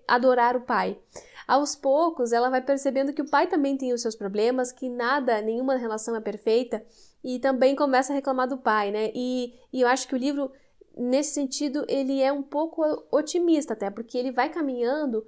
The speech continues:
pra um, pra um entendimento, pra uma compreensão,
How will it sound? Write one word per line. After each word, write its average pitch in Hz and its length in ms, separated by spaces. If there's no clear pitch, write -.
pra 269 160
um, 269 560
pra 269 120
um 269 120
entendimento, 262 800
pra 214 160
uma 220 140
compreensão, 240 760